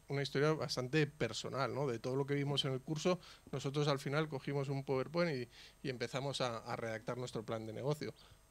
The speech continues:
Hay muchas maneras de hacerlo, ¿no? Al final, eh, lo que tienes que hacer, nosotros trabajamos con el modelo del árbol estratégico, aunque no está aquí, mm, de alguna manera configurado formalmente como el ar-, el árbol estratégico,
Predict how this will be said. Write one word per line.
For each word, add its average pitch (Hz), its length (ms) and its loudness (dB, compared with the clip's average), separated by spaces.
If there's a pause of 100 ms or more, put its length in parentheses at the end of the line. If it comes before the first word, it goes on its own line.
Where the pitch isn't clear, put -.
Hay 123 140 -2
muchas 135 420 -2
maneras 110 340 -4
de 107 60 -2
hacerlo, 104 360 -4
¿no? 156 320 -8 (1300)
Al 123 140 -2
final, 131 360 -4 (140)
eh, 110 460 -4
lo 107 120 -8
que 107 80 -6
tienes 123 280 -4
que - 80 -2
hacer, 127 260 -2
nosotros 120 420 -6
trabajamos 123 520 -2
con 123 160 -10
el 123 60 -8
modelo 120 340 -4
del 120 160 0
árbol 117 260 0
estratégico, 151 840 0
aunque 117 300 -2
no 120 100 -2
está 123 220 0
aquí, 127 460 0
mm, 120 640 -4
de 120 60 -4
alguna 120 280 -4
manera 120 260 -2
configurado 120 680 0 (240)
formalmente 120 640 0
como 117 180 -6
el 117 60 0
ar-, 120 320 -2
el 120 140 0
árbol 120 240 0
estratégico, 139 600 -2